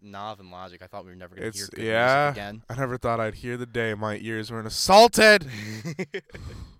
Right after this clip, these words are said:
Speaker 1: Yep, well,
Speaker 2: We're running to the close.
Speaker 1: Yep, I think it's about time, you know?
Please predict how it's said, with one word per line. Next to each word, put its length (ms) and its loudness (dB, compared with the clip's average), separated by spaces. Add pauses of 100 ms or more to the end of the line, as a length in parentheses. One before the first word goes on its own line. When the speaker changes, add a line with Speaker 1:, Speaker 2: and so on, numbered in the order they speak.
(760)
Speaker 1:
Yep, 180 -20
well, 280 -8 (560)
Speaker 2:
We're 320 -4 (280)
running 280 -6
to 80 -16
the 100 -12
close. 560 -8
Speaker 1:
Yep, 260 -18
I 60 -18
think 180 -18
it's 100 -16
about 240 -12
time, 480 -20
you 120 -20
know? 220 -16